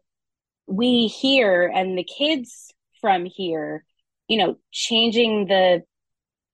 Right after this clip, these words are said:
political trajectory, but now those kids are lawmakers and will continue to become lawmakers.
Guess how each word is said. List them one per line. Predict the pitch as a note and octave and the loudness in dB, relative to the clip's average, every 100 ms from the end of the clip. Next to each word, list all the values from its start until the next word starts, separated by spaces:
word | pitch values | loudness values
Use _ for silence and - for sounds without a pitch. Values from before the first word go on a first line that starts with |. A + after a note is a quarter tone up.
| _ _ _ _ - | _ _ _ _ -2
political | A3+ A3 A3+ G#3+ | 0 0 0 -2
trajectory, | G3 - F3 G3+ B3+ - B3 E3 C#3 C#3 D#3 _ _ _ _ - | -2 -4 -2 0 -2 -2 -2 -2 -4 -10 -14 _ _ _ _ 0
but | A3 G3+ G3 _ _ _ - | 4 4 0 _ _ _ -12
now | G3 G#3 G#3 A3 | -4 -2 0 -2
those | G3 G#3 G#3 - | -4 -4 -4 -6
kids | - D4 E4 F3+ D#3+ E3 - _ _ _ _ _ G3 | -12 -6 0 0 -2 -8 -20 _ _ _ _ _ 0
are | G3 G3 F#3+ F#3+ F#3 F3+ _ _ _ _ _ _ - | 2 2 0 -2 -6 -8 _ _ _ _ _ _ -10
lawmakers | G3+ E4+ C#4 D3 - G#2+ - - - _ _ _ - | -4 -2 -2 -6 -18 -20 -20 -20 -20 _ _ _ -8
and | G#3+ | -4
will | A#3 A3+ | -4 -4
continue | B3 A3+ B3 A#3+ A#3 A3+ - | -6 -6 -6 -4 -4 -8 -10
to | - | -10
become | F#3+ G3 - B3+ D4 | -8 -8 -2 0 0
lawmakers. | A#3 F3 D#3+ D3+ C#3+ C#3+ C#3 C#3+ - | 0 0 0 -4 -10 -12 -10 -10 -12